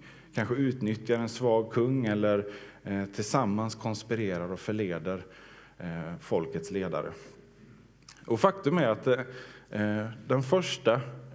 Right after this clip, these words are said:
eh, rådgivaren vi människor möter, förutom Gud själv som har skapat oss, men den första vi lyssnar till som inte är Gud,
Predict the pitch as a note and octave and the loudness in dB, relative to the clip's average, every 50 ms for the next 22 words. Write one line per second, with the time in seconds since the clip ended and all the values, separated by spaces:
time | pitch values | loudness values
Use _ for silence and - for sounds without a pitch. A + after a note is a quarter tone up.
0 | F#2 F#2 A2 A2 G#2 G#2 - - A2 - - E3 A2 F#2 F#2 G2 F#2+ F#2 F#2 G2+ | -12 -10 -8 -6 -6 -6 -2 0 2 2 2 2 2 0 2 2 2 2 2 2
1 | G#2+ A#2+ A2 G2+ F#2+ A#2+ A#2 G#2 F2+ F2+ - - F#2 F2 F2 E2+ - - - - | 0 0 0 0 0 0 0 -2 -2 -4 -4 -2 -2 -2 -2 -2 -6 -10 -16 -18
2 | - - - - B2 C3 G2+ E2 E2 - - - - B2+ A2+ G2+ - - - - | -20 -14 -6 -2 -2 0 0 -2 -4 -6 -6 -4 -2 -2 -2 -4 -8 -14 -18 -18
3 | - - - - - - - - - C3+ C3+ B2 G#2+ - - - F#2+ G2+ G2 - | -20 -20 -20 -20 -20 -20 -8 -2 0 2 2 2 2 0 -2 -4 -2 -2 -2 -2
4 | G2+ G2+ G2 F#2+ - - A#2+ B2 B2+ A#2+ - - F#2+ F#2 - - - G#2+ F#2 - | -2 -2 -2 -2 -2 -2 -2 -2 -2 -4 -6 -8 -8 -8 -6 -4 -2 -2 -2 -2
5 | F2+ F2 - - - G2 G2 G#2 G2+ - D#3 C3+ - - - C#3+ C#3 A#2+ G#2 A2 | -6 -12 -10 -8 -6 -6 -4 -4 -4 -4 -4 -4 -4 -2 0 0 0 0 0 -2
6 | C3 B2+ - - - - E2 E2 F2 - - - A#2+ B2 A#2 F2+ D#2+ - - - | -4 -6 -6 -8 -8 -6 -6 -6 -8 -8 -6 -4 -4 -4 -4 -6 -8 -10 -14 -18
7 | - - - - - - _ - - - G2 C#3 D3+ C3 F#2+ - - - - C#3+ | -20 -20 -20 -20 -20 -20 _ -12 -10 -6 -2 -2 0 0 -2 -4 -6 -2 0 0
8 | - - G#2+ E2+ E2 D#2+ E2 E2+ - - - - - - _ - - F2 D#2 D#2+ | 0 0 0 -2 -2 -4 -6 -8 -12 -16 -20 -20 -20 -20 _ -6 -4 -4 -4 -4
9 | D#2 D#2 | -6 -10